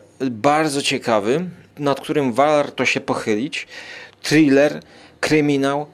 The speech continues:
dramat, mystery. Właśnie teraz tutaj jakiś kolejny program włączył w tym wielkim bojlerze, jaki tutaj ogrzewa, bo właśnie tego typu domy jednorodzinne, jakieś domki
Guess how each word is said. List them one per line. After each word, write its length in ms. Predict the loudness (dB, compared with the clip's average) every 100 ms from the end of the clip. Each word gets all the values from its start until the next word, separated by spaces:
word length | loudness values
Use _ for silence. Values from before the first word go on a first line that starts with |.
| -6
dramat, 640 | 0 2 2 0 -2 -10 -14 -4
mystery. 720 | 2 2 2 0 2 0 -2 -10 -20 -20 -20 -20 -20 -4
Właśnie 680 | 2 2 2 2 2 2 0 -10 -20 -20 -20 -20 -20 -20 -20 -16 0
teraz 300 | 2 2 -2
tutaj 340 | 0 0 0 -4
jakiś 280 | -8 -4 -4
kolejny 440 | 2 2 4 2 -2
program 600 | 0 2 2 2 0 0
włączył 460 | 2 2 0 -2
w 100 | -4
tym 180 | -4 -2
wielkim 500 | 2 4 4 0 0
bojlerze, 640 | 4 4 6 4 4 0 0
jaki 280 | -2 -4
tutaj 300 | -12 -4 -2
ogrzewa, 640 | 0 0 0 0 2 2 2 -6 -14 -14 -14 -14 -12
bo 140 | -2 2
właśnie 300 | 2 0 -4
tego 420 | -2 -2 0 0
typu 720 | 0 -2 -2 -2 -2 0 0
domy 420 | 0 2 4 2
jednorodzinne, 880 | 2 2 2 0 0 -2 -4 -4 -6 -8 -12 -14 -8
jakieś 300 | -4 -2 -4
domki 580 | 2 2 2 0 0